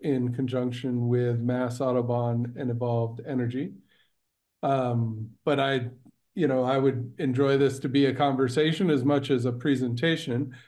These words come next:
One problem I have is that I can't see anything except my slides. And so if you have a question for me or a comment, um,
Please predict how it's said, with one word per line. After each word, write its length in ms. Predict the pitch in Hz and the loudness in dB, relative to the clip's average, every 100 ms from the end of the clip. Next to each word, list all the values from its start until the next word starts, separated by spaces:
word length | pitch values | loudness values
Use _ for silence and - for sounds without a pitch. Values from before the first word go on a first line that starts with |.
| _ _ _ _ _ _ | _ _ _ _ _ _
One 280 | - 156 165 | -2 0 0
problem 340 | 170 175 175 151 | 2 2 2 2
I 140 | 139 | 2
have 180 | 147 139 | 2 2
is 140 | 127 | 2
that 100 | 131 | 2
I 100 | 127 | 0
can't 360 | 123 165 151 - | 0 0 0 -2
see 320 | - 165 143 | -2 2 4
anything 1400 | 139 143 - _ _ _ _ _ _ 135 135 131 123 120 - | 4 0 -4 _ _ _ _ _ _ -2 2 2 0 -2 -8
except 600 | - 123 - 151 131 - - | -12 -12 -2 0 0 -10 -4
my 160 | 127 | -2
slides. 680 | 120 123 143 147 269 - - - | -2 -2 0 0 -2 -6 -14 -8
And 200 | 147 123 | -4 -2
so 340 | 127 131 123 | 0 0 -2
if 200 | - 123 | -6 -4
you 160 | 143 139 | 0 0
have 320 | 143 139 151 | 2 0 0
a 60 | 190 | -2
question 520 | 196 160 165 202 190 | 0 0 0 -4 -4
for 120 | 196 | -2
me 260 | 180 190 226 | 0 0 2
or 240 | 202 127 | 2 4
a 120 | 131 117 | 0 0
comment, 440 | 147 156 196 233 - - - _ _ - | 0 2 0 -2 -8 -20 -20 _ _ -2
um, 460 | 135 117 107 110 | 0 0 -4 -10